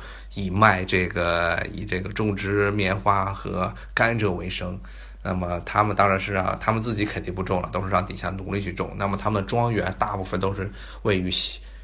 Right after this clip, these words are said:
这个密西西比河，密西西比河沿岸，特别是这个西，西奥尔良附近、路易斯安那州这些地区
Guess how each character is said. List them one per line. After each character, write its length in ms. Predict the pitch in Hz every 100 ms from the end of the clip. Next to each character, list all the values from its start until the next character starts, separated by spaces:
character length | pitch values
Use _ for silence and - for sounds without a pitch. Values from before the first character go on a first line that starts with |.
| -
这 160 | 104
个 60 | 92
密 100 | 110
西 260 | 110 120
西 180 | 110 110
比 60 | 107
河， 180 | - - -
密 160 | 131
西 120 | 123
西 160 | 107 113
比 140 | 98
河 160 | 82 92
沿 180 | 92 92
岸， 240 | 110 101 -
特 200 | - 92
别 200 | 95 101
是 120 | -
这 120 | 98 92
个 100 | -
西， 180 | - - - - -
西 160 | -
奥 60 | 92
尔 60 |
良 180 | 87 -
附 200 | - 123
近、 380 | 98 117 101 104
路 180 | 110 110
易 40 |
斯 120 | 101
安 140 | 98 113
那 160 | 110
州 180 | - 95
这 140 | 101 -
些 140 | 95
地 240 | - 92
区 360 | - - 135 -